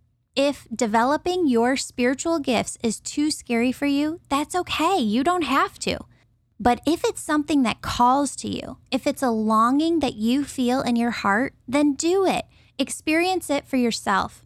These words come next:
It doesn't mean that you have to do this work for a living. You can develop your spiritual gifts just for you to use in your own life. So back to the question, how did I reconcile my religious beliefs with my spiritual gifts? Well, I threw out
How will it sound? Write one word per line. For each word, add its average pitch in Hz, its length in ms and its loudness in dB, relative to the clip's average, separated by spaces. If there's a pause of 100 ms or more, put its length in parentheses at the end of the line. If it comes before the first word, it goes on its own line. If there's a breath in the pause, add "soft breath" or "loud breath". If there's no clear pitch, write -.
(200)
It 285 140 -6
doesn't 370 340 -2
mean 226 140 0
that 220 140 0
you 240 60 2
have 226 160 0
to 233 80 0
do 226 220 0
this 233 220 -2
work 233 200 -2
for - 140 -2
a 226 80 4
living. 254 640 2 (140)
You 359 140 -2
can 415 140 -2
develop 254 500 0
your 254 240 0
spiritual 269 500 -2
gifts 202 480 -4
just 247 340 0
for 349 120 -2
you 247 260 2
to - 140 -4
use 214 380 0
in 233 140 -2
your 214 220 -2
own 208 240 2
life. 190 500 0 (720)
So 302 220 -2
back 277 260 0
to 370 140 -2
the 330 80 -2
question, 190 560 -4 (300 soft breath)
how 254 200 2
did 370 220 0
I 214 200 4
reconcile 240 800 0
my 214 220 2
religious 233 500 -2
beliefs 247 500 -2
with 214 160 -4
my 202 120 -2
spiritual 202 560 -4
gifts? 196 420 -4 (320)
Well, 254 400 2 (260)
I 262 120 2
threw 254 340 0
out 302 240 0